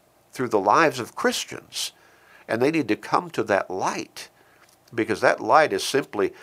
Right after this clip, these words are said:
a reflection of Christ within those Christians.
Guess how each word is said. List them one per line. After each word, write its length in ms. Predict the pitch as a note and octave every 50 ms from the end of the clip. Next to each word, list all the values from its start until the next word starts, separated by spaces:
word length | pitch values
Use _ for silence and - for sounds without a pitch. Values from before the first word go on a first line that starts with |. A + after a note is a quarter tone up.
| - - -
a 80 | -
reflection 920 | G2+ G2 G2+ F#2+ - - - G#2+ D3 G3 - - - - - - - - - _ _ _ _ _ _ _ _ _ _ _ -
of 200 | - - - -
Christ 680 | - - C#3+ D#3 - - - - - - - - - - _ _ _ _ _ _ _ _ _ _ _ _
within 420 | - - G#2 G2+ A2 A#2 A2+ F#2+ F2
those 180 | F#2+ F2 F2
Christians. 760 | - - G2 F2 F2 - - - - _ - - - - -